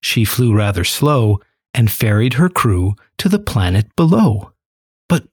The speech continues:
all that she wanted to do was explore. The vastness of space she couldn't ignore.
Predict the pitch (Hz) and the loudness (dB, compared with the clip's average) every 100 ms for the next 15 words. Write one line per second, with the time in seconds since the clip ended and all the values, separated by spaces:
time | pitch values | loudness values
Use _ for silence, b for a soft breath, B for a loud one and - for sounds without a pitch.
0 | _ - 170 180 170 151 139 - 170 147 | _ -8 -2 2 2 0 -2 -2 0 2
1 | 135 147 151 - 113 - 127 151 160 151 | 2 2 0 0 0 0 0 2 2 4
2 | 131 127 - - 160 170 170 98 90 _ | 2 0 -2 -2 0 2 2 0 -2 _
3 | _ _ _ _ 135 101 127 165 - 143 | _ _ _ _ 0 2 2 0 0 0
4 | - 110 - - 196 165 - - _ _ | 0 -2 -2 0 2 2 0 -6 _ _
5 | - - 127 - 214 214 135 - 175 165 | -8 -4 -2 0 2 2 2 0 2 4
6 | 147 226 226 - | 4 4 2 -4